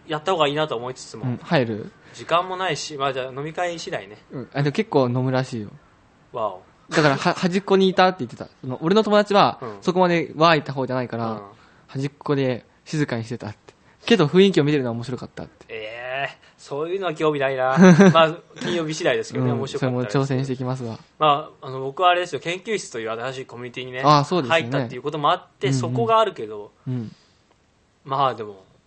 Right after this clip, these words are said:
Speaker 1: そんなね、それこそ研究室っていう、
Speaker 2: うん。
Speaker 1: 仕事場的なニュアンスの方が強いから、
Speaker 2: そうだね。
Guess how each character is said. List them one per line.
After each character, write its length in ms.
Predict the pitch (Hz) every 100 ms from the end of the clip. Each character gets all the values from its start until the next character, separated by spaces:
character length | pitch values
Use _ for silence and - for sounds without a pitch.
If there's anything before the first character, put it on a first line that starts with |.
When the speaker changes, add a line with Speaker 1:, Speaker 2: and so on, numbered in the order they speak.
| _
Speaker 1:
そ 200 | - 196
ん 140 | 247 240
な 100 | 220
ね、 120 | 208
そ 140 | -
れ 60 | 175
こ 100 | 143
そ 100 | 110
研 240 | - 151
究 180 | 170 214
室 180 | - 113
っ 20 |
て 240 | _ _ 101
い 80 |
う、 40 | 95 143
Speaker 2:
う 60 |
ん。 240 | 135 117 -
Speaker 1:
仕 180 | - 165
事 220 | 214 262
場 100 | 247
的 180 | 240 214
な 80 | 214
ニ 100 | 202
ュ 40 |
ア 60 | 196
ン 40 |
ス 80 | 196
の 80 | 190
方 140 | 120
が 80 | 107
強 220 | - 123
い 20 |
か 80 | 107
ら、 120 | 104
Speaker 2:
そ 180 | 101 135
う 20 |
だ 100 | 110
ね。 400 | 107 117 113 107